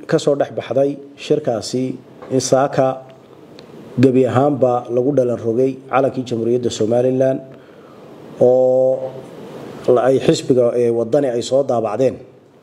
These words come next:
Calan aan ahayn calankii Jamhuuriyadda Somaliland ee dastuurka Jamhuuriyadda Somaliland uu sheegay. Een, taasina waa dembi dastuuriya oo laga galay qaranka Jamhuuriyadda Somaliland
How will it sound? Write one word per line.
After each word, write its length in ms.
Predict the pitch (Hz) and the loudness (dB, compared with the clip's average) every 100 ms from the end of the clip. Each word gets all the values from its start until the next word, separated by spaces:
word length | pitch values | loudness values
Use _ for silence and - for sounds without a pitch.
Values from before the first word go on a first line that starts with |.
| - - - - - - - | -20 -20 -20 -20 -20 -20 -4
Calan 360 | 127 139 147 143 147 - - - - 123 | 2 2 2 0 -2 -6 -12 -16 -2 2
aan 180 | 123 | 2
ahayn 360 | 117 120 139 139 | 4 2 2 2
calankii 360 | 127 135 113 123 | 2 2 0 -2
Jamhuuriyadda 500 | 117 107 113 123 107 | 0 2 2 0 -2
Somaliland 680 | 113 110 131 135 135 139 135 | -2 0 0 2 2 0 -2
ee 80 | 123 | -4
dastuurka 440 | 117 107 147 131 123 | -4 -2 -2 -2 -2
Jamhuuriyadda 520 | 117 113 120 131 120 | -2 0 2 2 -2
Somaliland 720 | - 113 120 113 104 101 98 98 - - - - | -2 0 0 0 0 -2 -4 -8 -18 -20 -20 -2
uu 120 | 123 120 | 0 2
sheegay. 480 | - 113 107 107 - - - - - - - - - - - - - - - - - - - - - - - | 2 2 2 -2 -4 -14 -20 -20 -20 -20 -20 -20 -16 -14 -12 -12 -12 -12 -10 -10 -10 -10 -10 -10 -12 -4 2
Een, 680 | 143 139 139 139 135 139 135 | 4 4 4 2 0 -2 0
taasina 480 | 139 143 - 156 170 175 - - - 147 | 2 2 2 2 2 0 -6 -14 -4 2
waa 140 | 139 | 2
dembi 360 | 123 175 165 131 | 2 0 0 -4
dastuuriya 600 | 131 - 160 165 160 170 - - - _ _ _ - | -6 -2 0 2 2 2 -4 -20 -20 _ _ _ -2
oo 80 | 127 | 0
laga 220 | 139 156 | 2 2
galay 240 | 139 135 | 0 -2
qaranka 320 | 135 139 123 120 | 0 -2 -2 -6
Jamhuuriyadda 460 | 123 123 131 127 | -6 -2 -2 -2
Somaliland 680 | - 120 131 143 147 147 147 | -4 -2 0 2 2 0 -2